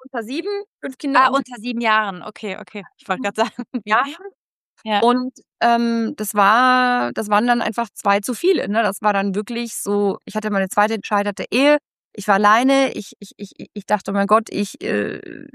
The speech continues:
Speaker 1: ich weiß nicht, wie ich, wie, wie, wie ich das schaffen soll.“ Ähm, der Druck für fünf Seelen verantwortlich zu sein, das gut zu machen, ähm, und dabei mich selbst nicht zu verlieren, das war einfach too much. Und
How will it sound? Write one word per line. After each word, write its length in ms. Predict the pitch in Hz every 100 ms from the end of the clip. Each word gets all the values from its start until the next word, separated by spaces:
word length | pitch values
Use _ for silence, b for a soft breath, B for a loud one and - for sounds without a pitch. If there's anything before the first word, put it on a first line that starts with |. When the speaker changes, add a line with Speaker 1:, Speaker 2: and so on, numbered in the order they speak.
| _ -
Speaker 1:
ich 120 | 202
weiß 180 | 196 202
nicht, 180 | 196
wie 80 | 196
ich, 100 | 196 190
wie, 200 | 202 -
wie, 320 | - 185 190
wie 540 | - - - - - 202
ich 80 | -
das 180 | 165
schaffen 300 | - 170 220
soll.“ 240 | 214 254 294 _ _ _ _ -
Ähm, 380 | 202 202 196 190
der 100 | 190
Druck 260 | 196 226
für 140 | - 185
fünf 220 | - 208
Seelen 420 | 185 185 208 247
verantwortlich 680 | 254 - 247 - 247 254 254
zu 140 | - 254
sein, 500 | 233 233 233 240 240
das 200 | 202 -
gut 220 | 247 262
zu 140 | - 262
machen, 480 | 247 247 240 240 254 _ _ _ _
ähm, 400 | 214 208 208 208 -
und 160 | 220 214
dabei 220 | 190 202
mich 180 | 220 190
selbst 300 | 208 220 -
nicht 140 | 240 -
zu 100 | 233
verlieren, 480 | 254 240 247 247
das 160 | 226 -
war 200 | 208 202
einfach 240 | 202 214 202
too 120 | -
much. 380 | 214 - - - _ _ _ _ _ _ _ _
Und 360 | 226 233 233